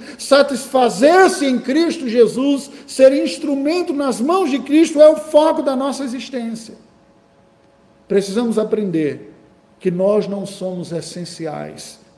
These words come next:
no plano de Deus. Deus não perde o time,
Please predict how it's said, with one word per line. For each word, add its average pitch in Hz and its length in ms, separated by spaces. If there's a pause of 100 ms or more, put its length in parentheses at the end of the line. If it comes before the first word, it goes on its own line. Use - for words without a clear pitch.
(160)
no 160 120
plano 147 340
de 139 100
Deus. 131 540 (1080)
Deus 208 400
não 208 200
perde 202 400
o 208 60
time, 175 580